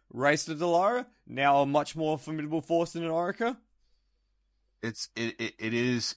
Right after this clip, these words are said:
Speaker 2: it is really weird
Speaker 1: Mm.
Speaker 2: how successful the post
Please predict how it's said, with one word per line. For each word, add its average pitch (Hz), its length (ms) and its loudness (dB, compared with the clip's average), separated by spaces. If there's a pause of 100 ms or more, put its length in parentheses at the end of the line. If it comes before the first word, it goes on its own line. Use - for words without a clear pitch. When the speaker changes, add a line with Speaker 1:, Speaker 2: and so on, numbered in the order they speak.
(140)
Speaker 2:
it 110 140 0
is 110 200 0
really 95 560 2
weird 85 600 -2 (220)
Speaker 1:
Mm. 151 160 -2
Speaker 2:
how 90 500 2
successful 90 920 -4
the 80 100 -10
post - 760 -6